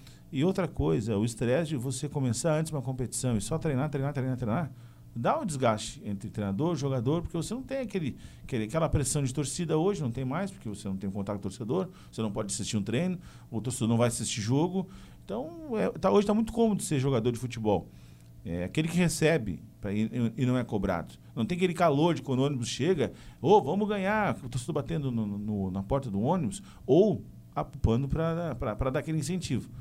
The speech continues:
Agora é muito fácil o jogador de futebol. Então, o novo normal dá essas condições. Eu,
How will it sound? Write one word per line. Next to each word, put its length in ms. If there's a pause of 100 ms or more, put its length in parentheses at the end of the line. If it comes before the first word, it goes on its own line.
(260)
Agora 240
é 20
muito 160
fácil 340
o 40
jogador 200
de 60
futebol. 400
Então, 460 (220)
o 80
novo 260
normal 560 (180)
dá 140
essas 220
condições. 480 (280)
Eu, 320